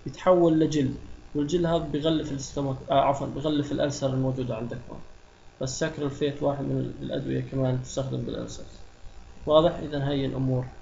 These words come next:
تبعت. نيجي الآن لأول شغلة اللي هي ال H two antagonist. زي ما حكينا سيمتيدين، رانيتيدين، فاموتيدين اللي هو مشهور الفامودار،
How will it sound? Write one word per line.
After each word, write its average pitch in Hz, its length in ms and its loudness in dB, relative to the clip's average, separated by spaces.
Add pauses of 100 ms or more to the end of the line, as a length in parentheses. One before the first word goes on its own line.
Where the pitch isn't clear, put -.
(100)
تبعت. 113 260 -6 (380)
نيجي 214 200 0
الآن 190 200 4
لأول 202 320 4
شغلة 170 200 0
اللي 156 140 -2
هي 160 120 2
ال 160 160 -2
H 165 40 -10
two - 160 -6
antagonist. 135 600 -4 (540)
زي 147 120 0
ما 139 100 0
حكينا 131 320 -4
سيمتيدين، 147 680 -2 (240)
رانيتيدين، 135 640 -2 (580)
فاموتيدين 156 680 2
اللي 131 160 0
هو 135 120 2
مشهور 131 420 0
الفامودار، 123 580 -2